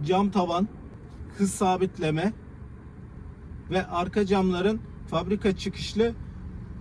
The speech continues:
kendinden karartmalı olarak bir versiyon.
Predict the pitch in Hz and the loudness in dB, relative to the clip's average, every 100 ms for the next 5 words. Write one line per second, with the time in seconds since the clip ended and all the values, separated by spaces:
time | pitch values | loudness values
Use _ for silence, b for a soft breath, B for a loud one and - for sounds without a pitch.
0 | - - - 190 185 185 214 202 180 185 | -10 -2 4 6 6 4 2 2 2 2
1 | 180 190 190 175 151 131 127 - - - | 2 2 4 4 2 0 -2 -6 -8 -4
2 | 147 151 139 - 143 151 156 - - - | 0 0 0 -4 0 4 4 2 2 2